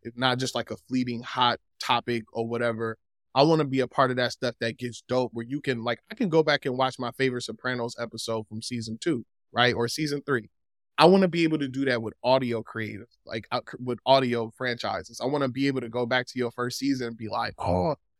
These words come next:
so this is where the seed of descent was sown for Queen to Off the King," right? So I just love storytelling, and I love how far people are, like, really pushing it.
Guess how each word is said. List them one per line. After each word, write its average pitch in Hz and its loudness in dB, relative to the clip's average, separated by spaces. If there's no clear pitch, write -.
so 156 2
this 214 6
is 190 -2
where 196 4
the 190 6
seed 226 2
of 196 2
descent 196 2
was 202 -2
sown 233 4
for 196 4
Queen 254 6
to - 0
Off 240 2
the 226 -8
King," 302 4
right? 190 4
So 190 6
I 170 6
just 175 2
love 160 6
storytelling, 151 2
and 127 0
I 131 0
love 127 0
how 123 0
far 120 -4
people 120 -10
are, 107 -4
like, 113 -6
really 123 -2
pushing 151 0
it. 160 2